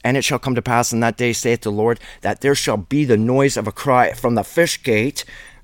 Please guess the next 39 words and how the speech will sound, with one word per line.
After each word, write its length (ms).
A 40
howling 340
from 180
the 100
second, 560
and 140
a 60
great 280
crashing 600
from 220
the 100
hills. 420
Howl, 260
you 240
inhab-, 360
howl, 500
you 140
inhabitants 500
of 280
Maktesh, 840
for 120
all 180
the 80
merchant 600
people 340
are 100
cut 380
down. 340
All 180
they 140
that 260
bear 180
silver 520
are 140
cut 280
off. 260
What 100
a 60
great, 380